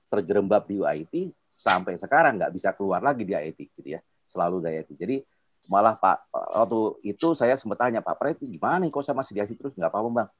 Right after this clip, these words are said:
Kamu mungkin se-, eh, alumni fis-, geofisika U I pertama yang keluar dari jalur, jalur khususnya di I T." Ya udah, saya terima dengan, dengan legowo dan alhamdulillah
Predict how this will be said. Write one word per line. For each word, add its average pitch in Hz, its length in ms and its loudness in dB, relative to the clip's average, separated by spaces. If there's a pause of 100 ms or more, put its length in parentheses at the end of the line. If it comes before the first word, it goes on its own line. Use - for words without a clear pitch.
(420)
Kamu 98 160 0
mungkin 107 560 -4
se-, - 240 -6
eh, 85 480 -2 (320)
alumni 92 560 -4
fis-, - 240 -12
geofisika 90 720 -4
U 82 80 -10
I 90 160 -8
pertama 92 560 -4
yang 107 320 2 (400)
keluar 120 320 4
dari 101 240 0
jalur, 98 480 -2
jalur 95 320 -2 (320)
khususnya - 240 -10
di 82 160 -6
I - 80 -8
T." - 80 -20 (720)
Ya 87 80 -12
udah, 87 220 0 (100)
saya 82 160 -10
terima 90 260 -6
dengan, 80 380 -10 (420)
dengan 82 240 -10
legowo 92 680 2
dan 85 160 -8
alhamdulillah 87 580 2